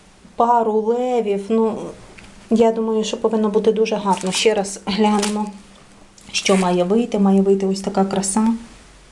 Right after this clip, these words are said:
Я думаю, що все-таки я закінчу, зроблю і покажу вам вже готовими картинами в, в оформленні з паспорту, з рамками, як воно буде виглядати.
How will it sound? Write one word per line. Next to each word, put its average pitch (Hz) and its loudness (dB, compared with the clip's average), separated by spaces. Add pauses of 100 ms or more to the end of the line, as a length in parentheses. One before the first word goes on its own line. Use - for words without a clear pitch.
(1200)
Я 208 2
думаю, 202 0
що 208 -2
все-таки 214 -2
я 202 4 (1080)
закінчу, 220 2
зроблю 208 0 (500)
і 220 0 (140)
покажу 208 0
вам 185 0 (720)
вже 208 2
готовими 196 0
картинами 214 2
в, 190 -4
в 185 4
оформленні 208 2
з 196 0
паспорту, 196 -2
з 220 -2
рамками, 196 0 (380)
як 208 2
воно 202 2
буде 202 0
виглядати. 190 0